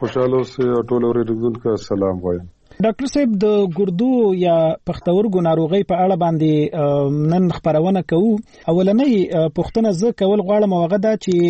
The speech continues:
Speaker 2: ا، زموږ اوریدونکو ته که د ناروغۍ په اړه معلومات ورکړئ چې دا څه ناروغي ده د ګردو یا پښتورګو.
Speaker 1: مونږ بدن کې ډېر اعضا پراته دي، احمد الله جان صاحب.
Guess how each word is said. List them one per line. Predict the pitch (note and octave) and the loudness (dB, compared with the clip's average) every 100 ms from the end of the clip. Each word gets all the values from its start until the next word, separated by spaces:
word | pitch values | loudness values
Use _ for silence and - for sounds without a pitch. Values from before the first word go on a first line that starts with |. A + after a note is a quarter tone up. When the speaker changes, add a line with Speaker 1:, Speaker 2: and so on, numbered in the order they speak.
| F3 | 0
Speaker 2:
ا، | F3+ E3 | -2 -2
زموږ | E3 B3 C4 | 0 0 2
اوریدونکو | G3+ G3 A#3 B3+ | 0 2 0 0
ته | G#3 | -2
که | F#3+ | -2
د | D#3+ E3+ E3+ | 0 2 2
ناروغۍ | E3+ E3+ F3+ B3+ | 2 2 0 0
په | F#3+ | 0
اړه | F#3 F#3+ | 0 2
معلومات | E3+ D#3 D#3 E3+ F3+ D#3+ | 2 2 2 0 0 0
ورکړئ | D#3+ C#3+ D3+ | 0 0 -2
چې | D#3+ | 0
دا | E3+ | -2
څه | F#3 - | -2 0
ناروغي | G3+ D3+ D3+ C3+ E3 | 0 2 0 0 0
ده | D3 | 0
د | C3+ C3+ C3+ C#3 C3 | 0 0 0 -2 0
ګردو | C3+ C#3 D#3 | 0 2 2
یا | C#3+ D#3+ | 0 -2
پښتورګو. | - C#3+ C#3+ C3+ C3 C#3+ - _ _ _ - _ - B2+ C3+ | -4 0 0 0 0 -2 -6 _ _ _ -20 _ -20 -8 -2
Speaker 1:
مونږ | E3 F#3 E3 D#3+ D#3 - - | 0 2 0 0 -6 -14 -6
بدن | C#3+ C#3+ F#3 F#3+ | -4 0 -2 -2
کې | - E3+ E3 D#3+ D#3 C#3+ D3 | -2 0 2 2 0 -2 0
ډېر | F3 E3+ D#3 - | 0 0 -4 -6
اعضا | B2+ B2 B2 D3+ | -2 -2 -2 -2
پراته | D#3 C3+ B2+ B2 | -2 -2 -2 -2
دي، | D3+ C#3+ C3+ | -4 -2 0
احمد | A#2+ A#2 | 0 -2
الله | A#2 A#2 | -2 0
جان | A2+ B2+ | 0 -2
صاحب. | A#2 A#2+ | -2 -4